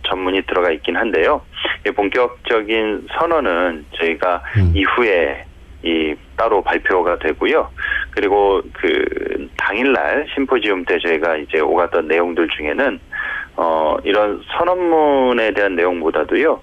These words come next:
Speaker 1: 앞으로 저희가 어떤 식으로 이것을 구체적으로 이 실천해 나갈지
Speaker 2: 네.
Speaker 1: 그러한 밖에의 전문가분들께서 좀 참여하셔서,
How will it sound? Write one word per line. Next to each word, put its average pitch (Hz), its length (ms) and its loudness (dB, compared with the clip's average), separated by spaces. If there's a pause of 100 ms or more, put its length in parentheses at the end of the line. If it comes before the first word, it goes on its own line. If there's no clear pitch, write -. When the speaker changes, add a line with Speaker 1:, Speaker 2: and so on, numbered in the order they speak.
(160)
Speaker 1:
앞으로 - 360 0
저희가 92 320 2
어떤 151 540 0
식으로 135 380 2
이것을 98 320 2
구체적으로 98 960 2 (460)
이 87 320 2
실천해 131 360 0
나갈지 104 680 -2 (320)
Speaker 2:
네. 104 140 2
Speaker 1:
그러한 104 500 0 (280)
밖에의 101 880 0
전문가분들께서 87 960 -2
좀 80 280 -2
참여하셔서, 120 960 2